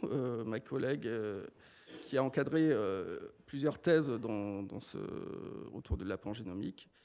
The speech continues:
et notamment les étudiants Guillaume Gautreau, Adam Bazin,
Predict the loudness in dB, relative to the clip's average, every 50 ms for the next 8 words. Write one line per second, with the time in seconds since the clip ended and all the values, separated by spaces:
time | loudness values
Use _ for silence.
0 | _ _ _ _ -14 -10 -8 -8 -6 -4 -2 2 4 6 6 6 4 2 -2 -2
1 | -4 -2 0 4 6 6 6 4 4 6 8 8 8 8 8 6 4 4 4 4
2 | 6 6 6 4 4 4 6 6 6 6 6 4 4 4 4 4 4 2 2 -2